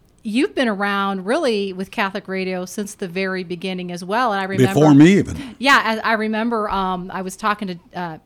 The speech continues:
Speaker 1: Gordon about this just the other day, where, um, I used to write for the Catholic Moment, and, um, I sat down with, um,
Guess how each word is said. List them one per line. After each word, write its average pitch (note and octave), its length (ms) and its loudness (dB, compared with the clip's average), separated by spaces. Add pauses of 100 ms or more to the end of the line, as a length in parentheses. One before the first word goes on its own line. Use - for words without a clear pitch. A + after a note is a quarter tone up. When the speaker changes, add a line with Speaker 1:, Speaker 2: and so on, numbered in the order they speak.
(380)
Speaker 1:
Gordon G#3 280 -2
about F#3 240 -2
this F#3+ 160 -10
just F#3 160 -10
the F#3 120 -6
other F3 160 -10
day, G3 380 -4
where, F3 580 -8
um, E3+ 300 -10
I F#3 120 -6
used G#3 200 -4
to F#3+ 80 -8
write F3+ 320 -4
for F#3+ 140 -8
the F3+ 80 -10
Catholic F3+ 420 -8
Moment, F#3+ 460 -4 (480)
and, F3+ 560 -2
um, F#3 440 -12 (320)
I F#3+ 180 -4
sat G3 280 -2
down F#3+ 300 -2
with, F3+ 240 -6
um, E3+ 340 -10